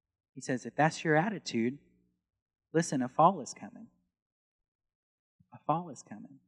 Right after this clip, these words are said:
I think that Jesus isn't talking to eight different categories of people here. You know, there's some that are poor, there's some that are weeping, there's some that are laughing, there are some that are rich. I don't, I think he's really breaking it down into two groups of people.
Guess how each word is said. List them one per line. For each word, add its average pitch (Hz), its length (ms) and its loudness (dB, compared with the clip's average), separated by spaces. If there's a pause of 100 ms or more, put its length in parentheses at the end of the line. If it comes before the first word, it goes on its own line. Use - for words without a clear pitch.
(1000)
I 185 120 8
think 247 340 8
that 190 160 10
Jesus 180 400 2
isn't 175 300 0
talking 180 440 6
to 143 240 -2
eight 170 300 2
different 151 320 -2
categories 139 680 -2
of 120 100 -12
people 135 380 -4
here. - 300 -14 (420)
You 139 100 2
know, 127 140 6
there's 127 180 4
some 151 240 6
that 143 100 4
are 139 80 2
poor, 135 380 2
there's 120 200 0
some 147 200 2
that 135 100 4
are 135 140 2 (220)
weeping, 135 360 -4
there's 120 240 -4
some 151 220 0
that 139 100 2
are 131 80 4
laughing, 127 420 0 (220)
there 135 120 8
are 123 60 8
some 156 320 6
that 139 100 2
are 135 100 4
rich. 139 240 0 (200)
I 190 100 6
don't, 214 160 8 (140)
I 196 120 6
think 226 200 4
he's 160 180 -6
really 160 220 2 (120)
breaking 143 300 -2
it 113 80 -8
down 127 200 -2
into 110 200 -6
two - 200 -8
groups 107 380 -14
of - 80 -20
people. - 420 -20